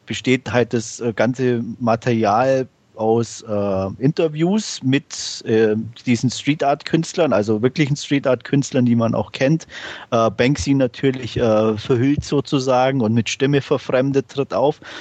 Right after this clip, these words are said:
Und, ähm, der Rest ist wirklich dieses Filmmaterial von, ähm, dem guten Herrn, dem da gefolgt wird. Und,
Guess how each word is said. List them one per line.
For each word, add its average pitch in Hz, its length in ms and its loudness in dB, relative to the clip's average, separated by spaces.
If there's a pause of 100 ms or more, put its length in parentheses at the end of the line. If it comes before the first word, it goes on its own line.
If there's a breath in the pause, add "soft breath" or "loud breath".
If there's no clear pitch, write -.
(180 loud breath)
Und, 123 480 0
ähm, 117 500 0
der 117 120 0
Rest 117 240 -2
ist 135 140 -10
wirklich 127 240 -4
dieses 120 280 -2
Filmmaterial 120 920 2
von, 120 520 0
ähm, 113 460 2 (480 loud breath)
dem 123 160 2
guten 127 320 -2
Herrn, 117 240 2
dem 117 320 2
da 110 180 4
gefolgt 113 560 -2
wird. 160 260 -2 (380 loud breath)
Und, 143 520 0